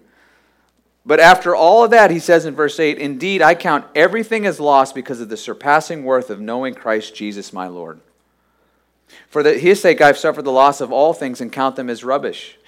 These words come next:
in order that I might gain Christ and be found in him." Here it is, "Not having a righteousness of my own that comes through the law, but that which comes through faith in Christ, the righteousness from God that depends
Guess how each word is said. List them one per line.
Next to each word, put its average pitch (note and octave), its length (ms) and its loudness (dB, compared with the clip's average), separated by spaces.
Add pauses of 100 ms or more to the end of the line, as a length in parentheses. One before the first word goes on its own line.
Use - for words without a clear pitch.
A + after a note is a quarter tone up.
(140)
in B2 140 -10
order D3 200 0
that C3+ 160 0
I C#3 80 2
might A#2 300 -6
gain C#3 340 -6
Christ C#3 400 -4
and A2+ 60 -14
be G#2+ 60 -12
found C3 360 -6
in C3 100 -8
him." G#2+ 220 -10 (180)
Here B2 180 -2
it C#3+ 80 0
is, C3+ 240 0 (220)
"Not A#2 420 0
having D3+ 320 -2
a C#3 60 -6
righteousness C3+ 680 -4
of A2+ 140 -10
my A#2 200 -4
own D3+ 220 -6
that A#2 200 -10
comes B2+ 380 -8
through A#2+ 180 -8
the G#2 120 -8
law, B2 440 0 (220)
but A2+ 220 -4
that B2 260 4
which A2+ 280 -10
comes C3+ 280 -10
through G#2 140 -18
faith C3 340 -6
in C3+ 100 -14
Christ, G2+ 380 -4 (220)
the G#2 100 -14
righteousness C3+ 800 -2 (640)
from D3 280 -4
God A2 280 2
that G2+ 120 -6
depends G2+ 600 -10